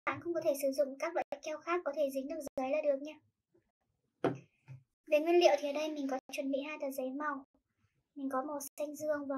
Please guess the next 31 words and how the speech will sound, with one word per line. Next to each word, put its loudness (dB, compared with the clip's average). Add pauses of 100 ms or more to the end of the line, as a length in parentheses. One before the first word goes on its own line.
(100)
màu, -10 (260)
à, -14
đỏ. -2 (1500)
Giờ -2
mình -4
sẽ 2
đi -4 (200)
làm -6
cánh -6
hoa -10
trước -4
nha. -2 (1400)
Về 2
phần -4
cánh -6
hoa -6
mình -6
sẽ 0 (100)
sử -2 (200)
dụng -4
bằng -8
màu -10
đỏ -6 (120)
này. -12 (1400)
Bây -10
giờ 4 (120)
mình, 0
à, 0 (100)
sẽ 2
dùng, -6
à, -8